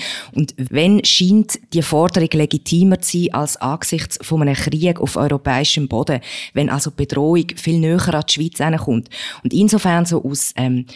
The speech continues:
parteitaktischer Sicht hat das sicher hat total Sinn gemacht, dass man sehr schnell einfahrt mit diesen Forderungen und auch gerade mal ins Feld absteckt und sagt, über was,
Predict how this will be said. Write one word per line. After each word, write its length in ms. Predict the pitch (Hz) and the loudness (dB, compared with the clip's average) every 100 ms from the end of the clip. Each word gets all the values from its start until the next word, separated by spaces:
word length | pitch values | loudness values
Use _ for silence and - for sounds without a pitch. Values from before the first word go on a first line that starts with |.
| - - | -12 -6
parteitaktischer 960 | 131 160 185 208 180 175 - 170 - | -2 2 4 4 2 0 0 0 0
Sicht 420 | 156 170 165 - - | 0 -2 -2 -6 -4
hat 220 | 143 - | -4 -4
das 140 | 135 | -4
sicher 160 | 160 - | -2 -2
hat 120 | 151 | -2
total 300 | 151 156 151 | -2 0 -2
Sinn 280 | - 151 170 | 0 2 2
gemacht, 400 | - 156 151 - - - | 2 0 0 -6 -14 -10
dass 160 | 139 147 | -4 0
man 80 | |
sehr 220 | 139 156 156 | 0 2 2
schnell 380 | - 139 156 - | 2 2 2 0
einfahrt 500 | 156 - 156 151 - | -2 -2 -2 -2 -2
mit 140 | 156 | -2
diesen 140 | 151 151 | 0 0
Forderungen 600 | 139 135 - 147 151 151 | 0 -2 -2 -2 0 0
und 140 | 143 | 0
auch 120 | 139 | 0
gerade 200 | 143 139 | 0 0
mal 180 | 165 151 | 0 0
ins 180 | 143 - | -2 -2
Feld 340 | 139 139 151 110 | 0 0 0 -4
absteckt 640 | 135 - - 147 139 - - - - | -2 0 2 0 -2 -10 -18 -18 -6
und 140 | - 135 | -4 0
sagt, 380 | 151 147 160 | 0 2 0
über 300 | - 170 156 131 | -2 -4 -2 -2
was, 440 | 143 147 - - | -2 -2 -4 -6